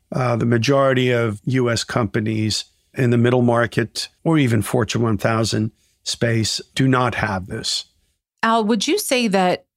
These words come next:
Speaker 2: the percentage of businesses that you're personally involved with has changed or evolved over the years when it comes to export versus domestic?
Speaker 1: Yes and no, because export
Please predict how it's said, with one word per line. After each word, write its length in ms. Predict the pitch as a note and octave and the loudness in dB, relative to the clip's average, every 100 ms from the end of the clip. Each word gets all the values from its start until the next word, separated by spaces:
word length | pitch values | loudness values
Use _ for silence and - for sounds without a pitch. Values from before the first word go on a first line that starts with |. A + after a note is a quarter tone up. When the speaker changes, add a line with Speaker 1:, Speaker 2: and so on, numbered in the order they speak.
| _ | _
Speaker 2:
the 460 | E3+ G3+ F#3+ F#3 F#3 | -4 0 2 2 0
percentage 580 | - G3+ - G3 G3 F#3 | -2 -2 0 2 2 0
of 180 | F3 - | -2 -2
businesses 760 | F3+ E3+ F3+ D#3+ - F3 E3+ | -2 0 -2 -2 -2 0 0
that 320 | - D#3+ D3+ _ | 0 -2 -2 _
you're 420 | F3+ F#3+ G#3+ G3+ | -2 0 2 0
personally 540 | G3 G3+ F#3+ - F3 D#3 | -2 -2 -2 -2 -2 0
involved 520 | F3 E3 D#3+ D#3+ D#3 | -2 0 0 0 0
with 440 | E3 C#3+ D3+ - - _ _ _ _ _ - | 0 0 -2 -8 -20 _ _ _ _ _ -8
has 580 | - F3+ E3 D#3+ D#3 - - | 0 2 2 0 -2 -10 -8
changed 600 | - G#3+ F#3+ F3 E3 - | -4 0 0 0 0 0
or 100 | E3 | -2
evolved 420 | E3 F3 E3+ D#3+ | 0 0 0 0
over 220 | - E3 | -2 -2
the 120 | E3 E3+ | -2 0
years 280 | D#3+ D3+ | 0 -2
when 120 | - E3 | -2 -4
it 80 | |
comes 280 | - F#3 E3+ | -4 -4 -4
to 360 | - E3+ E3 D#3 - | -2 -2 0 -2 -2
export 720 | E3 - - F3 E3 D#3 - B2 - | -6 -6 -6 -2 0 -2 -6 -20 -8
versus 580 | F3 E3+ - D#3+ C#3+ | -4 -2 -2 -4 -4
domestic? 720 | - D#3 D3 C#3 - G#2+ - _ _ | -6 -4 -2 -4 -6 -8 -8 _ _
Speaker 1:
Yes 380 | B2 C#3 C#3 - | 0 2 2 2
and 160 | C3+ | 2
no, 380 | A#2+ G#2+ F#2+ F2 - _ _ _ _ | 4 2 0 -4 -12 _ _ _ _
because 760 | C3+ B2+ - C3+ C3 G#2+ - - - | -6 -6 0 2 2 0 -4 -10 -4
export 760 | C#3+ - - C#3+ A2+ G#2 - | -4 -4 -2 0 0 -2 -6